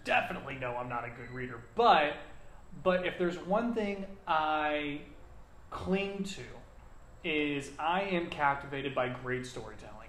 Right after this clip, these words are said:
I truly am. And honestly, this came way later in the s-, it came way later than I thought it was going to, but The Last of Us One. I, for the PlayStation three, I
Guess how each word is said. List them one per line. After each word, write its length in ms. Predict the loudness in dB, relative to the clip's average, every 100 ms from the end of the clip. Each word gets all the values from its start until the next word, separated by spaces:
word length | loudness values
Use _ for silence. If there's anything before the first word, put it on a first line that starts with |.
| -16 -16 -6
I 120 | -4
truly 500 | -4 -4 -2 0 0
am. 180 | 0 -2 -6 -12 -16 -16 -6 2
And 580 | 4 4 4 2 -2 -8 -12 -8 2
honestly, 760 | 6 6 4 0 0 0 -6 -12 -18 -6
this 180 | -4 -4
came 420 | -2 0 0 0
way 200 | 4 6 6
later 340 | 6 4 2
in 60 | -2
the 60 |
s-, 180 | -6 -8 -4
it 220 | -4 -4
came 320 | -2 -2 0
way 240 | 4 4 6
later 480 | 4 4 2 0 -6 -14 -10 -2
than 120 | 4
I 140 | 4
thought 240 | 4 2 4
it 40 |
was 100 | 2
going 180 | 0 -2
to, 120 | -2 -4
but 160 | -4 -2
The 40 |
Last 460 | 0 4 6 4 2
of 100 | 0
Us 180 | -2 -6
One. 400 | -6 -4 -4 -6 -12 -16 -18 -18 -20 -18 0
I, 640 | 6 8 8 6 4 2 0
for 80 | 0
the 80 | -2
PlayStation 640 | 4 4 4 0 -2 -4
three, 220 | -4 -4 -6 -12 -18 -20 -4
I 760 | 0 2 4 4 4 2 0